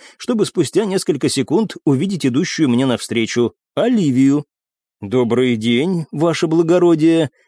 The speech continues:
произнес я, отметив погоны старшего лейтенанта на плечах любовницы. «Добрый день, господин курсант», холодно поприветствовала она меня и, протянув руку вперед,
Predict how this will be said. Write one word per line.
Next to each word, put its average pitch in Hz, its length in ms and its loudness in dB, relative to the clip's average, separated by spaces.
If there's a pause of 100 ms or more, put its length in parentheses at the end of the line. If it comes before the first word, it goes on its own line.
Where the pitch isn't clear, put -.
(140)
произнес 135 560 2
я, 160 280 2
отметив 135 600 -2
погоны 131 400 0
старшего 120 440 0
лейтенанта 131 520 0
на 127 100 0
плечах 127 380 -2
любовницы. 107 760 0 (600)
«Добрый 254 480 2
день, 143 380 2
господин 139 520 0
курсант», 139 640 -2 (200)
холодно 123 400 2
поприветствовала 123 920 0
она 127 220 0
меня 165 400 0 (240)
и, 190 80 0
протянув 160 540 0
руку 143 260 0
вперед, 190 480 -2